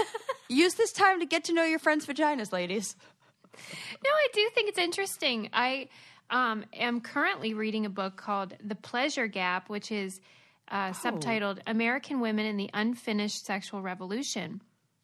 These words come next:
Speaker 2: Wow.
Speaker 1: And it really fits
Speaker 2: This
Speaker 1: in
Speaker 2: is
Speaker 1: with
Speaker 2: so
Speaker 1: what you're talking
Speaker 2: appropriate.
Speaker 1: about. Yeah.
Speaker 2: You know, 'cause I'm also thinking about how you've said that you're really sensitive.
Speaker 1: Yes.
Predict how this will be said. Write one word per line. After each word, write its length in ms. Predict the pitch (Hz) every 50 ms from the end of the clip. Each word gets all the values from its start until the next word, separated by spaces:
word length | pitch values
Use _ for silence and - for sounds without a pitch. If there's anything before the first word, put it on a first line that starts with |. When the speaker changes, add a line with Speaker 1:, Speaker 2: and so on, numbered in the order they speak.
| _ _ -
Speaker 2:
Wow. 160 | 214 262 302
Speaker 1:
And 120 | 339 349 349
it 240 | 349 359 359 359 349
really 760 | 349 339 339 330 320 294 277 262 233 208 185 170 156 147
fits 140 | 240 233 240 294
Speaker 2:
This 80 | 302
Speaker 1:
in 60 | 240 262
Speaker 2:
is 40 | 302
Speaker 1:
with 60 | 294
Speaker 2:
so 80 | 302 294
Speaker 1:
what 120 | 294 - -
you're 120 | - 311
talking 120 | 320 262 311
Speaker 2:
appropriate. 460 | 330 311 277 247 214 185 165 135 92
Speaker 1:
about. 160 | - - - _ -
Yeah. 800 | 208 226 277 330 415 453 466 440 370 262 202 185 165 165 180 - _ _ _ _ -
Speaker 2:
You 120 | 208 285
know, 140 | 294 320 330
'cause 160 | 311 294 277
I'm 200 | 302 285 285 277
also 260 | 262 302 330 - 370 349
thinking 380 | - 294 262 262 - 254 247
about 220 | 226 214 208 202 202
how 100 | 202 196
you've 240 | 208 202 214 214
said 300 | - - 233 214 202 196
that 120 | 190 180 -
you're 160 | 170 180 170
really 260 | 170 180 180 175 160
sensitive. 680 | 147 - - 156 156 185 - 262 254 285 320 359 392 392 - - _ _ _ _ _ _ _ -
Speaker 1:
Yes. 640 | 214 220 220 196 180 151 - - - - - -